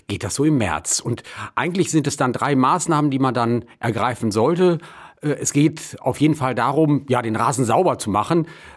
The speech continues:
äh, weil so in den ganzen Wintermonaten ist natürlich eine ganze Menge an Astwerk auch heruntergekommen, kleine Äste, große Äste.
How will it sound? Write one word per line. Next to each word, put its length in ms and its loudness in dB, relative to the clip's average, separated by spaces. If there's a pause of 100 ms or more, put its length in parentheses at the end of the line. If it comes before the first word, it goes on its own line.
äh, 100 0
weil 280 0
so 120 2
in 80 2
den 440 0
ganzen 540 0
Wintermonaten 840 2
ist 200 -4
natürlich 320 -4
eine 100 0
ganze 240 -4
Menge 300 -2
an 280 -2 (360)
Astwerk 500 -2
auch 180 -2
heruntergekommen, 760 2
kleine 280 0
Äste, 300 -6
große 340 -2
Äste. 400 -2